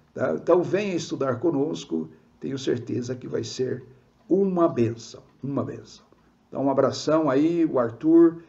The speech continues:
parabéns, pastor, muita gente precisa desse esclarecimento sobre o arminianismo. É isso mesmo, Arthur.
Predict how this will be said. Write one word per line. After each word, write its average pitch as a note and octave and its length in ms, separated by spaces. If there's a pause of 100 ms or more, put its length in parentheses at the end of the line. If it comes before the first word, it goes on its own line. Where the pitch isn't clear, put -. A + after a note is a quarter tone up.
(260)
parabéns, D#3+ 720
pastor, - 420
muita D#3+ 300
gente D3+ 260
precisa C3+ 640
desse C#3 260
esclarecimento B2+ 800
sobre B2 260
o A#2+ 40
arminianismo. D3+ 880 (560)
É - 100
isso C3 260
mesmo, B2+ 360
Arthur. A2+ 400